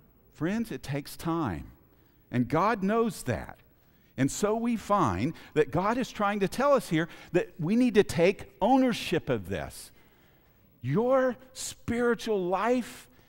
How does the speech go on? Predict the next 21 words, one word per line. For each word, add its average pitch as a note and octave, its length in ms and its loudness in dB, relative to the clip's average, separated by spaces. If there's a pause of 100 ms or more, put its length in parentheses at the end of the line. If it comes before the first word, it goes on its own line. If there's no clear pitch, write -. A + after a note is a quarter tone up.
(180)
in F3 140 2
the D#3+ 80 4
coming G3 500 0
weeks A#3+ 340 -2
and D3 220 0
months B3 480 -4 (500)
can F#3 220 0
be B3+ 560 2 (680)
in F3 160 2
the E3 60 2
high B3+ 420 -2
places A2+ 520 -6
of A2 80 -8
the G#2 140 -6
earth. D2 240 -10 (840)
That's G#3+ 360 -4
what F#3 160 -2
I C#3+ 140 0
want A#2 260 -4
for - 120 -10
you. D2 240 -10